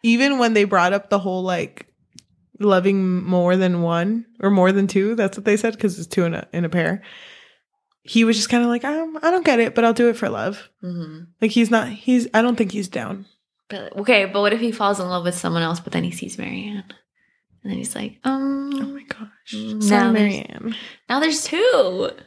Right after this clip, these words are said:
Speaker 1: It's like, "This is the guy I was telling you about, the guy with no toes."
Speaker 2: <laughs> With no toe.
Speaker 1: <gasps>
Speaker 2: How did he lose all his toes?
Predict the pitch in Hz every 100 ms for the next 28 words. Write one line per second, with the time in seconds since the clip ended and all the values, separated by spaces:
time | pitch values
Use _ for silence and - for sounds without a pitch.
0 | - - 247 254 311 403 381 381 403 440
1 | 415 - 381 440 466 392 320 254 294 359
2 | 392 403 392 392 440 453 403 370 - 453
3 | 453 - - 453 466 415 - - 320 -
4 | 269 262 339 - - 254 220 226 - -
5 | - 302 330 330 311 269 - _ 247 254
6 | 277 302 247 240 254 240 226 262 247 -
7 | 320 415 427 233 208 214